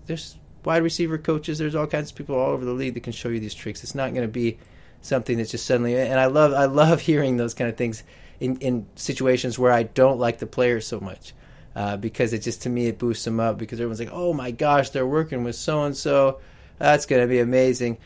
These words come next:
And it's like they automatically give the traits of that person over to them. Uh, but in this case, I, you know, it's like, I actually really like Akeem Butler, and I don't want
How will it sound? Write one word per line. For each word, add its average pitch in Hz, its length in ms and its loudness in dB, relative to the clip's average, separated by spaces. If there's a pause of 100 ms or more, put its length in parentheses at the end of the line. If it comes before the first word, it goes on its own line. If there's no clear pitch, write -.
(160)
And 120 100 -4
it's 117 120 -6
like 123 100 4
they 127 80 4
automatically 127 480 4
give 117 280 -2
the 113 100 -2
traits 123 400 -2
of 113 80 -4
that 117 200 0
person 120 360 -2
over 117 220 0
to 117 120 -14
them. 113 200 -2 (440)
Uh, 123 120 0
but 127 140 4
in 135 100 2
this 254 220 2
case, 185 420 4
I, 156 440 2
you 165 80 0
know, 151 160 2
it's 139 200 -4
like, 139 220 0
I 147 140 2
actually 156 320 2
really 131 240 0
like 139 240 4
Akeem 123 300 -2
Butler, 113 300 2
and 113 140 0
I 120 80 0
don't 123 240 2
want 117 480 -2